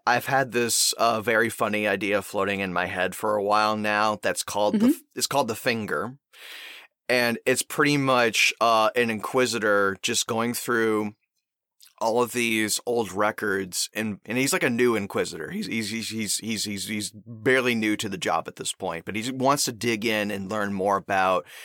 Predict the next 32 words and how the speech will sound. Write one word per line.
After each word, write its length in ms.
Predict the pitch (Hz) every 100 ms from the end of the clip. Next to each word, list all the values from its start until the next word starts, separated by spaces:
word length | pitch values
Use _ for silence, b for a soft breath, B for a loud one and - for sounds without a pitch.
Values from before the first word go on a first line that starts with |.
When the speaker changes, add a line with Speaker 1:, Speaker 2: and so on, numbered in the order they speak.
| B
Speaker 1:
this, 240 | 98 120 - - _ _
this 220 | - 117 -
holiday 400 | 131 135 123 117
that 180 | 107
may 200 | 139 190
or 80 | 226
may 140 | 180 160
not 180 | 139
be 100 | 123
true 260 | 120 - 110
within 560 | 107 98 104 95 92 92
the 100 | 104
forty 280 | 101 101 98
K 180 | - 92
universe. 580 | 87 82 76 69 - -
It, 140 | 123 - 131
it 140 | 117
could 160 | 147 135
be 80 |
Speaker 2:
Mm-hmm. 100 | 120
Speaker 1:
completely 340 | 107 113 110 110
made 220 | 101 95
up, 140 | 85
but, 140 | - -
like, 240 | 120 113 -
Terra 340 | - 170 143 104
Day 260 | 90 82
or 100 | 82
something 260 | - 87 - -
like 160 | 87
that, 180 | - - - B B B B -
where, 540 | 123 113 104 95 92